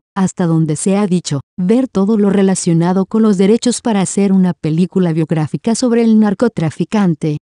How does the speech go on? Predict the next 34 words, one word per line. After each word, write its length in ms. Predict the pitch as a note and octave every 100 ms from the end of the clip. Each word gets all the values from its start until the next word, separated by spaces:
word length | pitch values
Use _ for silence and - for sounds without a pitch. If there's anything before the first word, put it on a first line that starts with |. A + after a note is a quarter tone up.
| _
De 280 | G#3 G#3+ G3+
hecho, 300 | G#3+ - D3+ - -
se 160 | C4+
habló 260 | A#3+ G#3+ A3+
que 120 | C4+
podría 440 | - E3+ F3 F3 D3+
ser 260 | G3+ G#3
detenida 540 | G3 G3 D#3+ E3 F#3 G3+
y 80 |
estaba 320 | E3 - F#3 G3
siendo 320 | G#3 G#3 A#3+
investigada 680 | G3 F3+ E3 E3+ E3+ F3+ F3+
porque 260 | F3+ -
se 160 | E3 F3
tenía 380 | - E3+ E3 E3
la 100 | D#3+
sospecha 600 | E3+ - - G#3+ - G#3
de 120 | F#3
que 120 | -
en 80 | D#3
sus 180 | D3+ D#3+
negocios, 600 | F#3 E3 D#3+ - D#3 C#3+ -
entre 340 | - C4 C4 C#4
ellos 220 | D4+ D4+
el 120 | C#4
lanzamiento 640 | G3+ E3 D3+ E3 E3+ F#3 G3
de 140 | F3
su 100 | -
nuevo 320 | D#3+ E3+ E3+
tequila, 480 | E3+ F3 - E3 C#3+ D3 _
había 320 | F3 E3+ E3+
dinero 440 | D3+ D3 D#3+ F3+ F3+
del 220 | D3+ D3
Capo, 400 | G#3 G3+ D#3